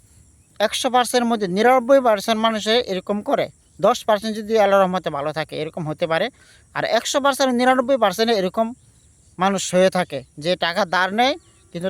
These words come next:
টাকা দেওয়ার খবর থাকে না, টাকা দেয় না। টাকাটা চায় এরকমভাবে,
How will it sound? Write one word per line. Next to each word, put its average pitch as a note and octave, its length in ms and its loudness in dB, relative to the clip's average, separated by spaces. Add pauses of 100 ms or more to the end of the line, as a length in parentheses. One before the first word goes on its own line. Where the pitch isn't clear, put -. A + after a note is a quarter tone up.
টাকা E3+ 220 -2
দেওয়ার G3+ 220 6
খবর F#3+ 180 2 (100)
থাকে D3 240 -6
না, A#2 60 -14 (560)
টাকা E3+ 180 -2 (100)
দেয় F3 220 4
না। D#3+ 40 2 (120)
টাকাটা A3+ 280 2 (100)
চায় B3+ 240 2
এরকমভাবে, D4+ 600 4